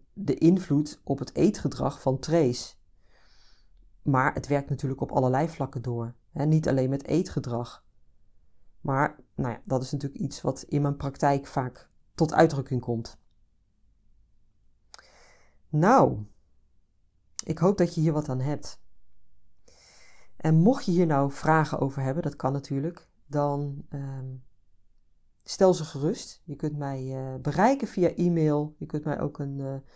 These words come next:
bericht sturen via Instagram of via Facebook. En ik geef, ehm, weer gratis masterclasses.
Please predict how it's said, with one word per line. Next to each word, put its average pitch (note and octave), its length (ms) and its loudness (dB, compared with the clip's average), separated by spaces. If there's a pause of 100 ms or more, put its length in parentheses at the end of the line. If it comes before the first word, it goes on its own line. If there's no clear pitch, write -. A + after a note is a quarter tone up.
(380)
bericht D3+ 220 -4
sturen C#3 580 -4
via C3+ 540 -6
Instagram D#3 520 -2
of C#3+ 80 -8
via C#3 160 -6
Facebook. C#3 640 -6 (1120)
En D#3 1300 2
ik D3+ 200 -2
geef, - 760 0 (160)
ehm, D3+ 600 -6 (720)
weer D#3 380 2
gratis F3 440 -2
masterclasses. G#3+ 1000 0